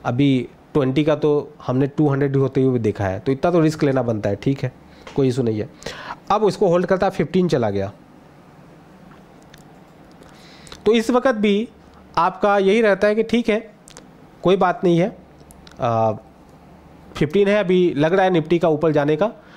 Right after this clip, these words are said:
अब इसके बाद जब आप लिए थे तो हो सकता है टेक्निकल वगैरह देख के लिए थे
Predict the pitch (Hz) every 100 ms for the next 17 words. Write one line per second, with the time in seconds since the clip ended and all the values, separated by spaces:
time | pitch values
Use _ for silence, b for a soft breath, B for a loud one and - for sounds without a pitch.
0 | B B - 208 214 - - 185 - 247
1 | 185 175 214 214 185 226 240 233 208 214
2 | 226 220 214 190 208 226 220 226 196 196
3 | 202 196 156 131 110